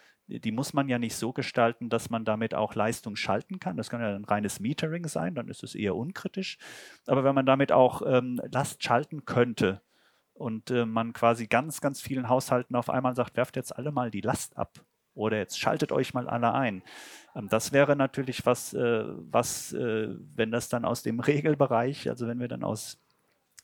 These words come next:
äh, rund um die fünfzig Hertz in, aus, in die, aus, aus dem Bereich irgendwann rausfallen, Abschaltungen, andere Sachen sehen werden, das könnte schon dramatische Effekte haben. Aber, äh, da kann man natürlich auch wieder sich schützen. Das sind dann eben nicht alles dieselben Systeme.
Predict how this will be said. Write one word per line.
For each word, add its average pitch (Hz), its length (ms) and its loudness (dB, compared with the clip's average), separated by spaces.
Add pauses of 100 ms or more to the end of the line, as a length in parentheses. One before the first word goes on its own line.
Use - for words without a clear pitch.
(120)
äh, 101 220 0 (380)
rund 123 140 -2
um - 60 -6
die 120 100 -2
fünfzig - 420 -8
Hertz 131 300 0
in, - 240 -6
aus, - 280 -6
in 139 260 -8
die, 135 120 -4
aus, 127 240 2 (200)
aus 120 180 -2
dem 131 360 -2
Bereich 127 340 0
irgendwann 127 240 0
rausfallen, 143 680 2
Abschaltungen, 127 640 -2
andere 127 320 -2
Sachen 123 300 -4
sehen 123 260 -4
werden, 120 280 -2 (460)
das - 200 -6
könnte - 240 -2
schon 156 180 -2
dramatische 101 640 0
Effekte - 460 -4
haben. 87 280 -4 (520)
Aber, 120 220 4 (160)
äh, 92 140 0 (220)
da 107 200 4
kann 151 180 0
man 151 100 2
natürlich 143 400 0
auch - 180 0
wieder 160 160 0
sich 123 180 -4
schützen. - 520 -6
Das 107 160 0
sind 143 160 -2
dann 139 160 -2
eben 143 180 -2
nicht 165 240 -2
alles 139 320 4
dieselben 180 460 2
Systeme. 139 640 0